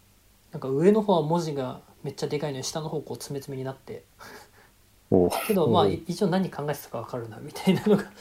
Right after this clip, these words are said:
Speaker 1: <laughs> 最近出来上がったり、僕もしてました。
Speaker 2: へー。
Speaker 1: 何の生産性もないんだけど、なんか、書かないと落ち着かないみたいな。
Speaker 3: あー。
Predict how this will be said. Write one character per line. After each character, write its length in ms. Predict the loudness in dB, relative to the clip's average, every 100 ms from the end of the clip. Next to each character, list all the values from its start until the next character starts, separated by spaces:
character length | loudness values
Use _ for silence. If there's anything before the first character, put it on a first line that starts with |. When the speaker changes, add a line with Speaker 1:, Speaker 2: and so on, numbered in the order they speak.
| -20
Speaker 1:
<laughs> 200 | -20 -20
最 240 | -6 -6
近 240 | -4 -8 -4
出 100 | -2
来 140 | 0
上 80 | -2
が 80 | -2
っ 40 |
た 120 | -8
り、 160 | -16 -16 -20 -20 -20 -20 -18 -18 _
僕 160 | -16 -12
も 160 | -12
し 100 | -12
て 100 | -2
ま 140 | 2 4
し 140 | 2
た。 60 | 0
Speaker 2:
へ 20 |
ー。 680 | 0 0 2 0 0 -2 -4 -12 _ _ -20 -20 _ _ _
Speaker 1:
何 200 | 0 4
の 80 | 4
生 140 | 2
産 120 | 0
性 100 | 0
も 120 | -2 -2
な 80 |
い 80 | -4
ん 100 | -6
だ 100 | -8
け 120 | -6
ど、 260 | -6 -8 -14 _ -20 -20 -10
な 100 | -8
ん 60 | -8
か、 80 | -12 -14 -20 -8
書 80 | -4
か 100 | 2
な 160 | 2 2
い 40 |
と 120 | -6
落 200 | -8 -10
ち 40 | -12
着 60 |
か 100 | -12
な 120 | -10 -12
い 20 |
み 100 | -14
た 100 | -20
い 20 | -20
な。 60 | -20 -20 -20 -20 -4 4
Speaker 3:
あ 40 |
ー。 520 | 6 6 4 0 -4